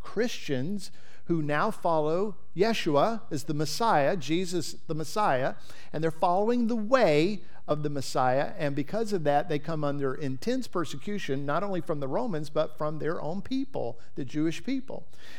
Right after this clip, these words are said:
And so he's telling them, "I'm a servant of God,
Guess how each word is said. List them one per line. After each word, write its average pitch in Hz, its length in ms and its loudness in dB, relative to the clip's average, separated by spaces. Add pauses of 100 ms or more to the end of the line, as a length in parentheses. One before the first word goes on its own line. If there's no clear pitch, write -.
(100)
And 175 80 -2
so 196 120 6
he's 180 160 6
telling 247 420 4
them, 160 200 2 (580)
"I'm 190 200 4
a 277 60 0
servant 254 360 4
of 226 80 0
God, 156 460 2